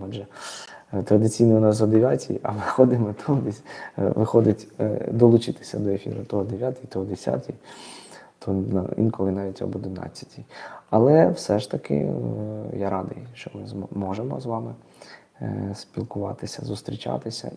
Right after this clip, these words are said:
і долучатися до с-, читання Слова Божого. Е, спасибі вам. Е, нагадую, що ви можете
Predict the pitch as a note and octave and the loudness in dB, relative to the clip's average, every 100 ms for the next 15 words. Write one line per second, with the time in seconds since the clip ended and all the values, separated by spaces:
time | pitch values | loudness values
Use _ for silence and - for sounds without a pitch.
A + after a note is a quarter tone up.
0 | - G#2 A2 A2+ A2 A2 A2+ - - A2+ | -8 -6 -4 -4 -6 -8 -14 -20 -12 -4
1 | G2 G2+ A2+ - - - - - G2+ F#2+ | -2 -2 -6 -8 -10 -12 -14 -10 -6 -4
2 | A2 B2+ B2+ _ _ - A#2+ A#2 - - | -4 -6 -12 _ _ -14 -12 -12 -12 -8
3 | G#2 A2 - G#2 F#2+ G2 G2+ G#2+ G#2+ A2 | -6 -8 -6 -6 -4 -4 -8 -8 -12 -14
4 | _ - - - - - - _ - F#2 | _ -20 -20 -18 -20 -20 -20 _ -6 -4
5 | F#2+ G#2 A2 - - G#2 G2 G2 C3 - | -4 -6 -8 -10 -4 -2 -2 -2 -2 -4
6 | - G#2 G#2 A2 G#2+ G2+ G#2 G#2+ F#2+ - | -4 -4 -4 -6 -8 -6 -6 -6 -8 -10
7 | G#2+ G#2 G2+ - - | -10 -10 -12 -14 -16